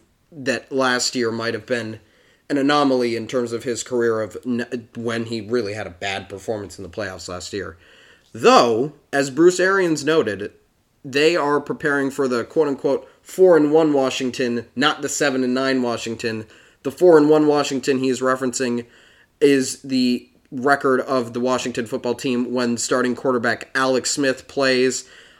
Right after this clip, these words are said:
Unfortunately, he is listed as questionable in this game, along with starting wide receiver and his favorite target, Terry McLaurin, and starting running back, Antonio Gibson. And just because of Tampa Bay being more healthy and, you know, they might mi-, be down Mike Evans in this game, he's also questionable,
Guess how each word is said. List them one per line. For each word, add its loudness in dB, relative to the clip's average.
Unfortunately, 6
he -2
is 6
listed 6
as 0
questionable 2
in 2
this 0
game, 0
along 8
with 6
starting 6
wide 4
receiver 2
and 4
his -2
favorite 2
target, 2
Terry 0
McLaurin, 2
and 0
starting 4
running 2
back, 0
Antonio -2
Gibson. -2
And 6
just 2
because 0
of 0
Tampa 0
Bay 6
being 0
more 4
healthy 0
and, 0
you 4
know, 2
they 4
might 2
mi-, 0
be -4
down 0
Mike -2
Evans -4
in -4
this -4
game, -4
he's -4
also -2
questionable, -2